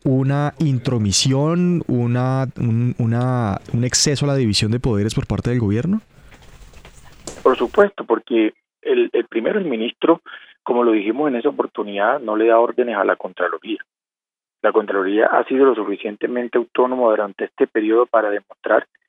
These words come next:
Speaker 2: primero, la independencia que maneja con todos los sujetos vigilados. Segundo, que no tiene ningún tipo de limitaciones para ejercer la vigilancia y el control contra aquellos servidores públicos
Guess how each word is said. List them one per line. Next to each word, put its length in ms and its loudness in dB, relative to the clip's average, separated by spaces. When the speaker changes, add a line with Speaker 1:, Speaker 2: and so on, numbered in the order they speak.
Speaker 2:
primero, 320 2
la 140 6
independencia 680 -4
que 120 -12
maneja 380 -4
con 260 -2
todos 420 4
los 100 0
sujetos 460 -4
vigilados. 640 -2
Segundo, 460 -4
que 100 0
no 140 -4
tiene 280 0
ningún 420 -4
tipo 600 2
de 600 4
limitaciones 880 -2
para 220 4
ejercer 520 -2
la 160 4
vigilancia 540 0
y 20 8
el 80 0
control 400 0
contra 300 -4
aquellos 320 -4
servidores 480 -4
públicos 440 2